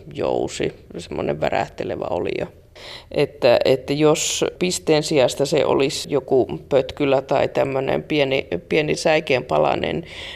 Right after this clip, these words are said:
niin sil-, silloin sillä voisi olla sellaisia lisäominaisuuksia, mitä ei pistemäisellä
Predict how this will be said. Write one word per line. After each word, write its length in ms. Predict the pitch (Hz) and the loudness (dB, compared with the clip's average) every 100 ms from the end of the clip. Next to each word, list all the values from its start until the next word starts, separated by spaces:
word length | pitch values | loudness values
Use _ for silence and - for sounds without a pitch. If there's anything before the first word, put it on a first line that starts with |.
| - | -4
niin 120 | 143 143 | -4 0
sil-, 240 | 175 170 180 | 0 0 0
silloin 320 | 180 175 160 | 0 0 0
sillä 300 | 160 156 156 | 0 0 2
voisi 260 | 156 165 185 | 4 2 2
olla 180 | 170 160 | 2 0
sellaisia 680 | - 180 190 190 185 151 165 | -2 -2 2 2 2 2 2
lisäominaisuuksia, 1300 | 208 - 208 147 123 123 139 120 - - - 117 127 - - - - - | 0 2 2 2 0 -2 -2 -2 -2 -4 -2 0 -2 -4 -18 -18 -14 -2
mitä 340 | 131 131 135 | -2 2 4
ei 340 | 107 131 127 | 6 4 2
pistemäisellä 920 | 120 135 131 - 113 107 113 - - | -2 -4 -4 -4 -2 -2 -2 0 -2